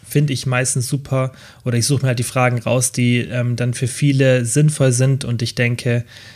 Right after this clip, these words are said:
dass sich viele diese Fragen eben stellen. Und würd sagen, wir fangen direkt mit der ersten Frage an.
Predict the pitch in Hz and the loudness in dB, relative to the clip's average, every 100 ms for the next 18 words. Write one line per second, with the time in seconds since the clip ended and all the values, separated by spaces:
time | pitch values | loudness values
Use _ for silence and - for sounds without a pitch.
0 | - - 123 - 123 - 131 127 127 120 | -20 -4 0 2 0 2 4 4 4 2
1 | 120 - 113 113 120 117 117 - 120 113 | 0 0 0 0 0 -2 -2 -2 0 0
2 | 110 110 127 - 131 131 135 147 - - | -2 -4 -4 0 0 2 0 -4 -10 -8
3 | - 131 123 123 127 - 123 120 120 123 | -2 -2 -2 -4 -4 -6 -6 -6 -6 -6
4 | - 131 - 127 123 123 113 113 | -4 -6 -6 -2 -2 -2 -4 -8